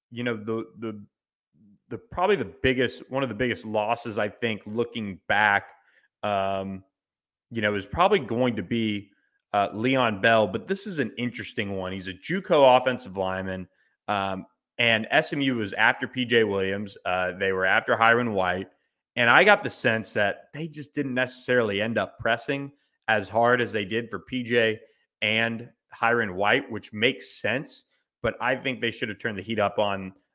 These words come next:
uh, him even more, uh, when he was on campus for his official visit, uh, and really pressed to get him on board. That was one that kinda looking back, I, um,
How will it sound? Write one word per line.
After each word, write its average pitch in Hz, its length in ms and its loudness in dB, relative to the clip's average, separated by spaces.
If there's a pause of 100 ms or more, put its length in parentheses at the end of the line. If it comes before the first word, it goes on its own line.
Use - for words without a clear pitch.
uh, 98 200 0
him 110 360 -2
even 117 320 -4
more, 104 440 0 (260)
uh, 98 140 0
when 104 180 -4
he 120 140 -2
was 110 180 -2
on 113 180 0
campus 104 400 -4
for 110 240 -2
his 98 120 -4
official 101 400 -4
visit, 104 360 -2 (360)
uh, 95 120 0
and 95 200 -8
really 120 220 2
pressed - 420 2
to 107 40 -6
get 104 200 0
him 107 160 -2
on 104 180 -2
board. 101 300 -4
That 117 160 6
was 110 160 -4
one 113 240 -2
that 107 220 0 (120)
kinda 120 160 -2
looking 107 320 -4
back, 104 360 4
I, 98 280 0 (360)
um, 90 440 -4